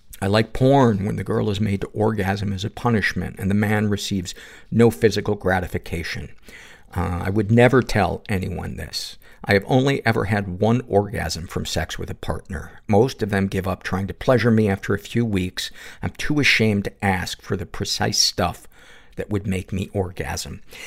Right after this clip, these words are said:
And, you know, that is, in, in a way, a sexual version of the needs that you're looking for outside of the bedroom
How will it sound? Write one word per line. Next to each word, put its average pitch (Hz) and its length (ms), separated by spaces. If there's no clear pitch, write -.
And, 143 140
you 151 100
know, 156 180
that - 420
is, 120 320
in, 127 300
in 123 160
a 110 40
way, 131 600
a 135 80
sexual 120 880
version 107 800
of 107 420
the 117 160
needs 127 360
that 135 160
you're 123 120
looking 117 380
for 117 500
outside 95 440
of 82 80
the - 80
bedroom - 480